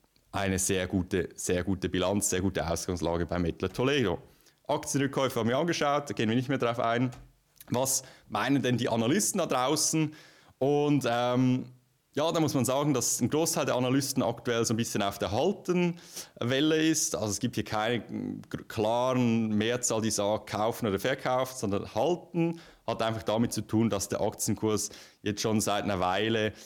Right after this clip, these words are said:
also eigentlich seit Anfang zwanzig dreiundzwanzig, eher so in einer Abwärtsbewegung ist. Da will man sich nicht die Finger verbrennen mit einer Kaufempfehlung oder Verkaufsempfehlung.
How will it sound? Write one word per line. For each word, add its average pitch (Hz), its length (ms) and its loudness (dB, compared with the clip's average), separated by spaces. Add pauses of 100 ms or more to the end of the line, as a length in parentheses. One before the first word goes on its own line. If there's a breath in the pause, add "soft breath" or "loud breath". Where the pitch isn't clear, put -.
(200 loud breath)
also 98 160 -4
eigentlich 101 280 0
seit 101 220 0
Anfang 101 400 0
zwanzig 98 380 -2
dreiundzwanzig, 98 640 -2
eher 104 180 0
so 107 120 0
in 98 100 2
einer 95 220 -2
Abwärtsbewegung 135 840 0
ist. 131 300 0
Da 107 40 0
will 110 120 2
man 110 100 4
sich 98 160 0
nicht 104 180 -2
die 101 60 -6
Finger 135 260 0
verbrennen 120 380 0
mit 110 140 2
einer 104 200 0
Kaufempfehlung 107 840 0
oder 98 140 2
Verkaufsempfehlung. 101 920 0